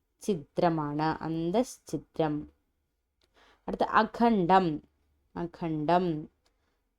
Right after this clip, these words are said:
അഖണ്ഡം. ഇതാണ് അഖണ്ഡം. ഇതാണ് കറക്റ്റ് ആയിട്ടുള്ള വേർഡ്സ്. അടുത്തത് ഏകവചനമെങ്കിലും ബഹുവചന രൂപത്തിൽ ഉപയോഗിക്കുന്ന പദമേത്? ഏകവചനമാണ്, പക്ഷെ അത് ബഹുവചന രൂപത്തിൽ ഉപയോഗിക്കുന്ന പദമേത്?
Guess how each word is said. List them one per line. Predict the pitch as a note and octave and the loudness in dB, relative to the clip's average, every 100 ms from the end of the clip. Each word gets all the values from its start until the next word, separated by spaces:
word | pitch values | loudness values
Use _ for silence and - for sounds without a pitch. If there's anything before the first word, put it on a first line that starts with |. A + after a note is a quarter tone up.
| - | -10
അഖണ്ഡം. | E3 - E3 D3+ D3 D#3+ E3+ C#3+ _ _ _ _ _ _ _ - | -8 -4 -4 -2 -2 0 0 -4 _ _ _ _ _ _ _ -8
ഇതാണ് | E3 D3 G3 | -4 -4 -4
അഖണ്ഡം. | - D#3+ - D#3 D3+ D#3 - _ _ _ _ - | -6 -8 -12 -4 0 0 -2 _ _ _ _ -6
ഇതാണ് | D#3 D#3+ - | -4 -4 0
കറക്റ്റ് | F#3 D#3+ - | 0 0 -4
ആയിട്ടുള്ള | D3+ E3 D4 | -6 -4 0
വേർഡ്സ്. | C#4+ - - _ _ _ _ _ _ _ _ - | 0 -2 -8 _ _ _ _ _ _ _ _ -4
അടുത്തത് | B3+ C4 B3 B3+ | 0 4 4 2
ഏകവചനമെങ്കിലും | - A#3+ C4 C#4 D#4+ D#4 E4 D#4 G3 F3+ E3+ E3 A#3+ - _ _ _ - | 6 6 6 6 6 8 6 6 2 0 0 0 0 -2 _ _ _ 8
ബഹുവചന | B3 B3 D#4+ D#4+ E4 C4 | 8 10 6 8 6 6
രൂപത്തിൽ | A#3 G#3+ G3+ B3 | 6 4 2 0
ഉപയോഗിക്കുന്ന | G3+ G#3+ F#3+ F3+ G3+ C#4 | 0 4 4 2 -2 2
പദമേത്? | A#3 F#3 E3+ D#3 D#3 | 2 2 0 0 0
ഏകവചനമാണ്, | E3 F3 G3+ G#3+ A3+ A3+ A#3 A#3 F3+ F3+ C#4+ - | 0 0 0 2 2 4 2 2 0 0 -4 -6
പക്ഷെ | G3 - | -10 -2
അത് | A3 G3 C#4 - _ _ - | 0 2 0 -2 _ _ 4
ബഹുവചന | A#3+ B3+ C#4 C#4 C#4 | 6 10 8 8 4
രൂപത്തിൽ | A3+ G3 G3+ | 2 0 -4
ഉപയോഗിക്കുന്ന | F#3+ G3 F#3+ C4 - | -2 0 0 0 4
പദമേത്? | G3+ G#3 E3+ C#3+ D#3+ | 4 4 0 2 2